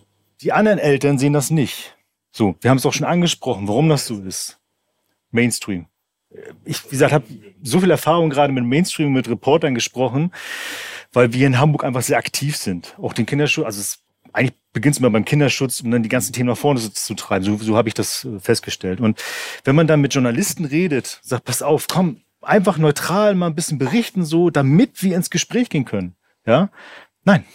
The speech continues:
sie tun's nicht. Also da habe ich wirklich zwei selber wirklich erlebt. Nein, machen sie nicht. Ja, so. Dann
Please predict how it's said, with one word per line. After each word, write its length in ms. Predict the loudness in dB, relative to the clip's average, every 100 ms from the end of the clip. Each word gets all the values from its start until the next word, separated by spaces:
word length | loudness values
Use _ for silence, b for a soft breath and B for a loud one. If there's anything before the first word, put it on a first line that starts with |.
| b
sie 140 | -8 0
tun's 300 | 4 2 2
nicht. 240 | -10 -12 -12
Also 120 | -2
da 100 | 2
habe 160 | 2
ich 100 | 0
wirklich 480 | -4 -2 -2 -2 -8 _ _ _ _ _ _ _ _ _ _
zwei 560 | -12 -2 2 2 0 -4
selber 480 | -2 2 2 2 0
wirklich 200 | -4 0
erlebt. 480 | 2 4 2 -2 -18 _ _
Nein, 260 | 0 0 -4 _ _ 0
machen 220 | 4 4
sie 100 | 2
nicht. 260 | -6 -14 _ b b b
Ja, 140 | 2 4
so. 240 | 2 -2 B B B B B B _
Dann 260 | 2 2